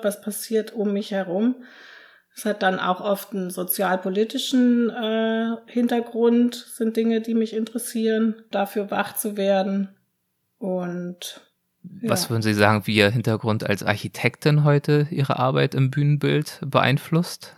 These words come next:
Speaker 2: Ist der Einfluss relativ stark oder war das Beispiel mit der Wand, die zum Boden wird, war das eher eine Ausnahme?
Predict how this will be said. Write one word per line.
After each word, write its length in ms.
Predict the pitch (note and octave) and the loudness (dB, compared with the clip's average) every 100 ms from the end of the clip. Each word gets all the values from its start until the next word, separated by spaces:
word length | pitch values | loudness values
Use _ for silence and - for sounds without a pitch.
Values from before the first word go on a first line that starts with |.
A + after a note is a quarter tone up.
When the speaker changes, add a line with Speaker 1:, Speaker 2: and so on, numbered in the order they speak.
| - | -14
Speaker 2:
Ist 160 | - | -2
der 80 | A#2 | 2
Einfluss 320 | A2 A2+ - | 2 0 2
relativ 320 | A2 G#2+ G#2+ | 4 4 2
stark 320 | - A2 A#2 D3 | 0 4 4 4
oder 240 | C#3+ A#2+ | 4 4
war 80 | A#2+ | 2
das 180 | A2+ - | 0 2
Beispiel 640 | F#2+ G#2 - A#2+ G#2+ G#2 | 4 4 0 0 0 0
mit 240 | - G2+ G2 | -4 -6 -2
der 260 | G2 G2 _ _ | -2 -2 _ _
Wand, 540 | A2+ A2 C3 B2+ - | 2 6 6 4 -2
die 340 | A2 G#2+ G#2+ - | -4 -2 -2 -4
zum 220 | - B2+ | -2 0
Boden 340 | B2 A#2+ B2 A2 | 4 4 4 2
wird, 280 | A#2 A#2 | 2 2
war 100 | G#2+ | 0
das 140 | G#2+ - | -2 0
eher 140 | G#2 | -2
eine 140 | G2+ G2 | -2 -4
Ausnahme? 520 | G2+ - - - | -8 -8 -10 -10